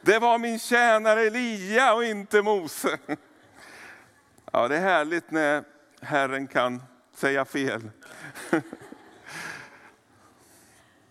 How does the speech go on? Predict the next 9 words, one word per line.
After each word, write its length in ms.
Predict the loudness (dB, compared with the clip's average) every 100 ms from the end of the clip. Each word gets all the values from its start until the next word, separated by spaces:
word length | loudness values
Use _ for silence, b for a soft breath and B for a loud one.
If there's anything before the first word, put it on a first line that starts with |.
| _ _ _ _ -20 _ -18 -18 B B B B B B B _
Så 480 | -8 -2 0 0 -6 _ _ _ _ _ _ _ _ _
domsöndagen 1400 | -2 0 0 -2 -2 -2 -2 0 2 2 0 -2 -2 -4 -12 _
handlar 360 | -6 -2 0 -2
ju 100 | -4
framförallt 760 | -2 -2 -2 -2 0 0 -2 -8
om 140 | -10
Kris-, 540 | -8 -6 -4 -6 -8 -20
Kristi 520 | -6 -6 -6 -8 -8 -6
återkomst. 1080 | -6 -6 -8 -12 -8 -6 -6 -12 -20 -20